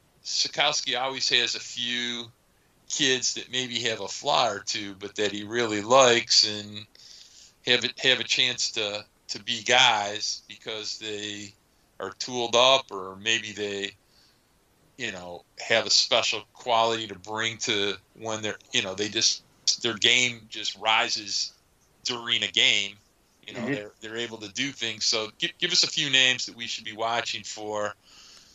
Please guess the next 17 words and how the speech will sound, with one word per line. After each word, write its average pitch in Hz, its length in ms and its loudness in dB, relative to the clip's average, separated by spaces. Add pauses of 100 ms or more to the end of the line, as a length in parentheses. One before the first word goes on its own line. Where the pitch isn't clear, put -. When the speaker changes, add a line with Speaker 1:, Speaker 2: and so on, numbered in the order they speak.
(240)
Speaker 1:
that, 101 380 2
uh, 107 360 4
aren't 127 200 0
necessarily 123 840 0
at 104 120 -2
the 98 60 -12
top 127 480 2
of 107 100 -12
the, 101 240 -6 (380)
everyone's 107 480 -8
radar, 117 480 4
but 101 240 -12
maybe 110 320 -8
are 98 80 -10
pretty 101 320 -14
damn 95 260 -4
good. 90 300 -4